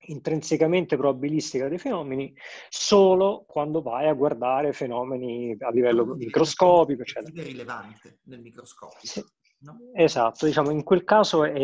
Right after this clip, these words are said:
Speaker 1: inevitabile, non ne puoi veramente fare a meno di adottare questo punto di vista. In altre situazioni puoi far finta di niente, diciamo. Però da fisico
Speaker 2: Fare la figura
Speaker 1: teorico
Speaker 2: su te.
Speaker 1: sai,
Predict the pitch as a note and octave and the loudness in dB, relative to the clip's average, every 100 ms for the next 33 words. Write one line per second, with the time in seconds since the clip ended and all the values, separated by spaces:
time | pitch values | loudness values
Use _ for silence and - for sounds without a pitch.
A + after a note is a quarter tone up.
0 | C#3 E3 C#3+ B2+ A#2+ B2 A2 C3 F3+ D3+ | -4 -4 -2 -2 0 -2 -2 -6 -6 -6
1 | C#3 B2+ D#3 C#3 B2+ C3 D3 C3+ C#3 B2+ | -4 0 4 4 4 2 0 -2 0 0
2 | D3 D#3+ B2 B2 A#2+ A2+ C#3 B2 A#2 - | 0 0 0 -2 -4 -2 0 0 -2 -8
3 | A2 B2 - G3+ G#3 C3+ - D3 - _ | -18 -12 -6 -4 -4 -6 -2 -4 -4 _
4 | _ _ D#3 G3 G#3 - D#3 D#3 F#3 A3+ | _ _ 0 4 4 2 -2 0 2 2
5 | - D#3 F3 D#3 D3+ D3+ D#3 D#3 C#3+ - | 4 4 6 2 0 4 6 6 2 0
6 | C#3+ - C#3+ B2 C3 A#2+ D#3 B2+ A2 B2 | -4 -2 -8 -4 -6 -2 -2 -2 -4 -8
7 | A#2 B2 A2+ A#2+ _ _ - - - - | -6 -6 -6 -10 _ _ -20 -18 -18 -20
8 | _ A3 F3+ C3 - _ E3 D#3+ - A3 | _ 6 6 4 -6 _ -6 -6 -4 -4
9 | F3 D#3 F3 G#3+ D#3 C3+ E3 F3+ - F3+ | -2 -2 0 0 0 -2 -6 -8 2 4
10 | E3 F3 G3 | 6 2 -2